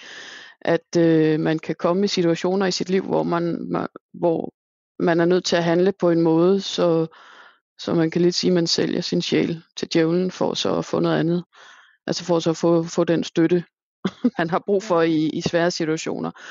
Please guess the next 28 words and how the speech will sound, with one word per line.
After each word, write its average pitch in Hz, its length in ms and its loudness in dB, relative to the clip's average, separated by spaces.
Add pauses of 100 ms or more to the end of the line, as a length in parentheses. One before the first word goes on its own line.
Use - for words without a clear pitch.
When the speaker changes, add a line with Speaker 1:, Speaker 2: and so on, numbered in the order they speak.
(260)
Speaker 1:
Så, 120 260 0
så 180 140 2
man 170 140 0
skal 233 120 -2
ikke - 100 -4
tage 240 140 0
fejl 190 280 2
af, 180 60 2
at 180 80 0
intentionen, 240 680 0
når 196 80 -2
de 196 180 -4
her 214 240 2
guider 185 400 0 (1300)
kommer, 175 300 0
øh, 156 680 0 (220)
kommer 165 240 0
til, 202 400 2
at - 140 -2 (140)
de, 190 140 0
øh, 156 600 0 (160)
de 180 140 -2
har 208 200 0
et, - 160 -2
et - 100 -4
formål, 165 600 0 (380)
men 165 200 2
jo 160 180 2